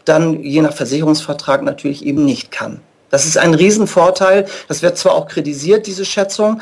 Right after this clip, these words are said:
weil natürlich viele sagen, das ist ja gar nicht möglich, und die K S K beziehungsweise der Gesetzgeber möchte auch nur,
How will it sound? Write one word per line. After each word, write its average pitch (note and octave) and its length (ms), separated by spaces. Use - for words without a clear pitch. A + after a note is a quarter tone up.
weil D3 100
natürlich D#3 260
viele D#3+ 240
sagen, D3+ 460
das D3+ 140
ist - 120
ja D#3 100
gar D3 220
nicht B2+ 180
möglich, F#3+ 480
und D#3 140
die - 60
K D3+ 200
S D3 160
K D#3+ 160
beziehungsweise C#3+ 480
der C3+ 120
Gesetzgeber D3 680
möchte D3 340
auch C#3+ 160
nur, D3 300